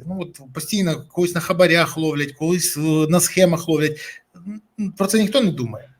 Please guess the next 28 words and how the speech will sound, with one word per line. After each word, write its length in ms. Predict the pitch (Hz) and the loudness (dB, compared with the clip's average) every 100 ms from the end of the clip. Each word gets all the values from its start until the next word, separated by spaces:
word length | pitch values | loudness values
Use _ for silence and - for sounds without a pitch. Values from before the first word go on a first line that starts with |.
| - | -16
Ну 220 | 196 233 - | -12 -10 -4
так, 300 | 127 - _ 123 | -4 -6 _ -2
зрозуміло. 600 | 156 185 156 131 110 117 - - | 4 4 4 0 -2 -4 -8 2
Але 180 | 208 269 | 6 8
треба 240 | 240 190 | 8 4
підняти 400 | 180 160 165 170 | 4 2 2 2
податки, 400 | 165 202 254 - | 0 2 2 2
щоб 260 | - 208 196 | 4 6 6
знову 680 | 156 151 208 226 180 139 127 | 6 10 12 12 12 8 2
були 400 | 143 151 143 123 | 4 6 6 4
гроші 400 | 139 151 139 127 | 4 2 2 -4
на 140 | 131 | -4
нові 220 | 135 139 | -4 -2
хабарі, 500 | 143 185 190 269 302 | 2 4 6 6 4
щоб 240 | - 190 175 | 2 0 -2
знову 320 | 170 196 165 | -2 0 0
були 260 | 156 151 143 | 0 0 2
гроші 420 | 156 151 151 131 | 2 2 0 -2
на 80 | 165 | -2
схеми, 460 | - - 285 233 - - - | 0 6 6 6 2 -4 -6
щоб 260 | - 180 185 | 0 4 6
на 80 | 190 | 6
велике 380 | 220 226 226 | 6 6 4
крадівництво 720 | 175 180 180 220 285 277 - 180 | 2 2 2 2 0 0 2 2
і 60 | |
на 80 | 175 | 2
все 180 | - 202 | 2 0
інше. 440 | 196 131 104 - | -2 -4 -4 -8